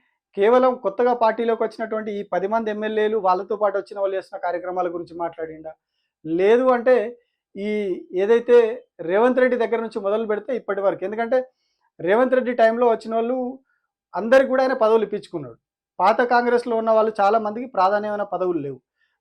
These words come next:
రేవంత్ రెడ్డి తోటి వచ్చిన వాళ్ళందరికీ, ఆయన బ్యాచ్కి అందరికీ కూడా మంచి మంచి పదవుల్లో ఉన్నారు. ఈ పాత బ్యాచ్ అంతా పాపం సరైన పదవులు లేవు, ప్రాధాన్యత లేదు మాకు పార్టీలో అని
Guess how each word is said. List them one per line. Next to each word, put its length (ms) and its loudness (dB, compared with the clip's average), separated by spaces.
రేవంత్ 300 0
రెడ్డి 220 0
తోటి 180 -2
వచ్చిన 240 -6
వాళ్ళందరికీ, 440 -2
ఆయన 200 -2
బ్యాచ్కి 280 -2
అందరికీ 220 -6
కూడా 140 -6
మంచి 220 -6
మంచి 200 -12
పదవుల్లో 380 -2
ఉన్నారు. 180 -20
ఈ 40 -8
పాత 160 4
బ్యాచ్ 240 2
అంతా 200 -4
పాపం 200 0
సరైన 220 0
పదవులు 340 2
లేవు, 140 -2
ప్రాధాన్యత 500 2
లేదు 180 -4
మాకు 180 -8
పార్టీలో 360 -2
అని 120 -10